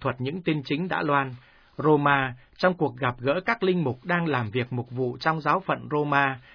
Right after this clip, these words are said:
Đức Thánh Cha Francisco trong tư cách là giám mục giáo phận này nhắc nhở các vị rằng sự thánh thiện mạnh mẽ hơn những gương mù, gương xấu. Berlin, Đức Tổng giám mục Robert Solnit, Chủ tịch Hội đồng Giám mục Đức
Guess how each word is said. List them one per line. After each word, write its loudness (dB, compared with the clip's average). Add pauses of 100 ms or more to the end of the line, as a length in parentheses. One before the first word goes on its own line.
(100)
Đức 0
Thánh 0
Cha 2
Francisco 2
trong 0
tư 2
cách 0
là -2
giám -2
mục -2
giáo 0
phận -2
này -4 (300)
nhắc 2
nhở -2
các -2
vị -2
rằng -2
sự -4
thánh -2
thiện -2
mạnh 0
mẽ -2
hơn 2
những -4
gương 0
mù, -4
gương -4
xấu. -2 (640)
Berlin, 0 (380)
Đức 0
Tổng 2
giám 0
mục 0
Robert 2
Solnit, 0 (420)
Chủ 2
tịch 0
Hội -2
đồng -2
Giám 0
mục -8
Đức 0